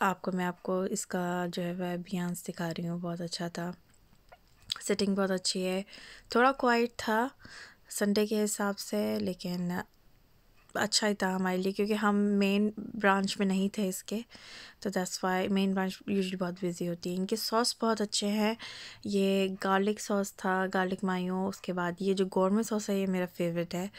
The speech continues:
और ये बहुत ही मज़े का होता है। सबसे पहले हमने एंजॉय किए थे चिप्स, और, अम, चिप्स तो <laughs> यूजुअल होते हैं, तो चिप्स बहुत अच्छे थे।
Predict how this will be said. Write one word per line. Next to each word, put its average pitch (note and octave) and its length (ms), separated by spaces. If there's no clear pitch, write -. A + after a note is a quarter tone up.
और G3 80
ये F#3 80
बहुत F3+ 360
ही F#3 60
मज़े F3 280
का E3+ 100
होता E3+ 280
है। F3 180
सबसे G#3+ 240
पहले G#3 180
हमने G#3 200
एंजॉय F#3 420
किए F3+ 380
थे F#3 580
चिप्स, - 480
और, F3 440
अम, F3 540
चिप्स - 340
तो A#3+ 60
<laughs> G#3 160
यूजुअल G3 360
होते F#3 220
हैं, G3 220
तो G#3 120
चिप्स F3+ 340
बहुत G3 160
अच्छे F#3+ 260
थे। F#3+ 300